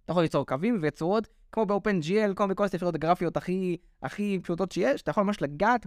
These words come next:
ב-, בקור, ב-, בהכי, ב-, בהכי נמ-, מהכי נמוך. אז באמת, אה,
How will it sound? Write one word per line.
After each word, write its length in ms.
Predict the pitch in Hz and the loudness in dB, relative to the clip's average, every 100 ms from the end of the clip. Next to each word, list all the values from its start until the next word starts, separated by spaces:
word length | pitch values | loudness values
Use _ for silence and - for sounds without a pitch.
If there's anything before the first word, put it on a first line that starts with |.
| 139 | -2
ב-, 180 | 135 131 | 0 0
בקור, 640 | 139 139 - 214 226 214 156 | -2 -10 -4 0 2 2 2
ב-, 260 | 135 127 127 | 2 2 2
בהכי, 260 | 131 - 202 | 0 2 2
ב-, 360 | 151 139 135 135 | 2 2 0 -2
בהכי 240 | 135 180 | 0 0
נמ-, 200 | 147 139 | 2 0
מהכי 240 | 135 131 | -2 0
נמוך. 360 | 160 160 - - _ _ _ _ _ _ _ _ | 0 0 -2 -10 _ _ _ _ _ _ _ _
אז 120 | 143 | -2
באמת, 280 | 135 175 208 | 2 0 2
אה, 480 | 247 151 135 131 | 2 4 2 0